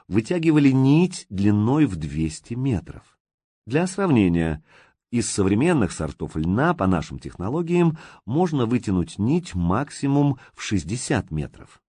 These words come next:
Тонкости египетского волокна мы не можем достичь до сих пор. Наши предки преуспели в селекции животных.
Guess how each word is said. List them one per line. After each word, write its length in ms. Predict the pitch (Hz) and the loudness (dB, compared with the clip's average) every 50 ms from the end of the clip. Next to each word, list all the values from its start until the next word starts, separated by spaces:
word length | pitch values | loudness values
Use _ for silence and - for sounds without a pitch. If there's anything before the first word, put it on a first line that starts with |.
| _ _ _ _ _ _ _ _ _ _ - | _ _ _ _ _ _ _ _ _ _ -2
Тонкости 560 | 135 156 170 170 - - 98 - - - 92 | 0 0 0 0 0 0 -2 -2 -2 -2 0
египетского 720 | 92 98 110 117 113 123 76 80 - - - - 64 73 76 | 2 2 2 2 0 0 0 -2 -6 -8 -12 -10 -8 -8 -4
волокна 640 | 73 80 78 80 78 - 101 110 135 151 156 156 - - - _ _ _ | -4 -2 -4 -4 -4 0 2 4 4 4 2 0 -4 -16 -20 _ _ _
мы 160 | 110 135 170 | 2 4 4
не 80 | 180 165 | 4 4
можем 320 | 147 151 156 175 165 135 | 4 2 2 0 0 2
достичь 560 | 98 85 73 - - - 82 80 78 - - _ | 0 0 -2 -4 -8 -6 -6 -6 -4 -8 -14 _
до 120 | - 90 85 | -8 -8 -6
сих 260 | - 101 101 - _ | -6 -8 -10 -12 _
пор. 260 | - 67 - - - _ _ _ _ _ _ _ _ _ _ _ _ _ _ _ _ _ _ _ _ _ _ _ - | -16 -16 -16 -16 -20 _ _ _ _ _ _ _ _ _ _ _ _ _ _ _ _ _ _ _ _ _ _ _ -4
Наши 320 | 82 92 87 - - - | -2 -2 -2 -2 -6 -8
предки 540 | - - 87 101 104 - - 131 131 127 - - - - _ _ | -2 0 0 0 0 0 0 0 0 0 -4 -14 -20 -20 _ _
преуспели 480 | - 101 95 85 - - - 95 107 131 | -2 0 0 0 -2 -2 -2 0 0 0
в 80 | 123 | -2
селекции 460 | - 117 101 101 98 - - 127 127 | -2 0 0 0 0 -2 -4 -4 -2
животных. 840 | 127 120 156 170 143 120 98 80 69 69 - 60 65 65 - - _ | -2 0 0 2 4 4 4 2 2 -2 -8 -10 -12 -12 -12 -18 _